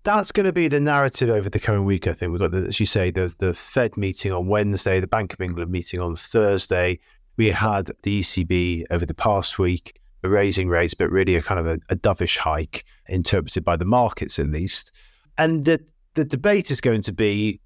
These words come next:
not so much, are these central banks done hiking? I think most people accept they probably are. Most investors accept they, they probably are. But when are the cuts coming? Now, I think the key point here is that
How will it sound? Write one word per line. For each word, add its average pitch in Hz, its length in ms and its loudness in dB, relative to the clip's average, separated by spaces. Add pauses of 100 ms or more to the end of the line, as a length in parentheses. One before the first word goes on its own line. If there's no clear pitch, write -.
(140)
not 175 320 2
so - 100 0
much, 131 320 0
are 127 240 2
these 117 200 0
central 110 340 -2
banks 98 300 -6 (240)
done 113 200 2
hiking? 101 600 0
I 95 40 -2
think 120 220 -2
most 107 280 2
people 101 260 2
accept - 320 0
they 92 80 0
probably 98 580 0
are. 110 320 0 (380)
Most 113 200 2
investors 98 360 0
accept - 300 0
they, 95 60 0 (140)
they 98 80 0
probably 98 300 0
are. 95 100 2
But 110 120 2
when 127 180 2
are 117 60 0
the 113 100 0
cuts - 280 -4
coming? 82 380 0 (520)
Now, 160 100 2
I 156 40 4
think 240 160 0
the 208 80 2
key 247 340 2
point 98 380 0
here 80 300 0
is 104 220 -2
that 117 240 2